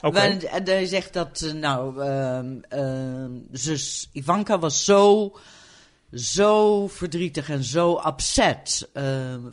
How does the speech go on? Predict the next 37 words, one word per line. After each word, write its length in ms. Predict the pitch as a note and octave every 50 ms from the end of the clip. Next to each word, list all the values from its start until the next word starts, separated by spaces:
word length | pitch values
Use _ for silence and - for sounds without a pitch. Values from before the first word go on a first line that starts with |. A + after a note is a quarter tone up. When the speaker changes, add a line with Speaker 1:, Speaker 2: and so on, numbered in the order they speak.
| - -
Speaker 2:
die 140 | B2+ C3+ A#2+
beelden 400 | C3 D#3 D#3 D3+ D3+ C#3+ C#3 C#3
van, 340 | - B2 A#2+ A#2+ A#2+ A#2+ A#2+
eh, 480 | A2+ A2 A2 A2 G#2+ G#2+ A2 A2 F#2 - - _
die 120 | - - - -
kinderen 600 | - G#3+ B3 B3+ G3+ C3+ G#2 G#2+ G#2 G#2 A#2+ A#2+
die, 460 | C3+ B2+ A#2+ A#2+ A#2 A2 - - -
eh, 200 | A2+ G#2+ - -
omgekomen 600 | D#3+ E3+ C#3+ - C#3 C#3 C#3+ C#3 B2 A#2+ A#2+ G#2+
waren 360 | - - F#2 F#2 G2 A2+ B2 A2+
bij, 300 | - - A2 A2 A2 A2+ A2+
eh, 100 | A2+ A2 A2 A2 A2 - - -
die 200 | - - - -
gasaanval 920 | - - D#3 D3 - - - - A#2+ B2 B2 A2 - A#2+ A2 A2+ A#2+ - - -
Speaker 1:
Ja. 180 | G#2 F#2 F2 F#2 F#2+ - - - - - - _ _
Speaker 2:
in 160 | - C#3+ C#3
Syrië. 260 | C3+ - - C#3 B2 A#2+
Speaker 1:
Wat 120 | C3 B2
heel 140 | A#2+ A2+ G#2+
terecht 320 | - A#2+ G#2 A#2 - -
en 80 | G#2 G2+
heel 120 | G#2+ G2 F#2
menselijk 420 | F2+ F2 F#2 G2+ - A2 G2+ -
is, 200 | A#2 F3 - -
om 60 | - F4+
Speaker 2:
Tuurlijk, 180 | G#2 G#2+ -
Speaker 1:
daar 120 | - G#2+ -
vreselijk, 420 | - G#3 A#2 A#2+ - - A#2 -
Speaker 2:
absoluut. 220 | C3+ B2+ A#2+ A2
Speaker 1:
eh, 40 | - A2
over 120 | G#2 A2
snuurend 380 | - D#3 C3 A#2+ A2+ A2+ G#2+ G#2
te 60 | G#2
zijn. 280 | G#2+ A#2+ C#3+ D#3+ C#3
Speaker 2:
Eh, 240 | C3+ C#3 D#3 D#3 D3
dat 320 | D3 D#3+ D3+ D3 C#3+ D3 -
ze 520 | - - - C#3+ C#3 C3+ C3 B2+ B2+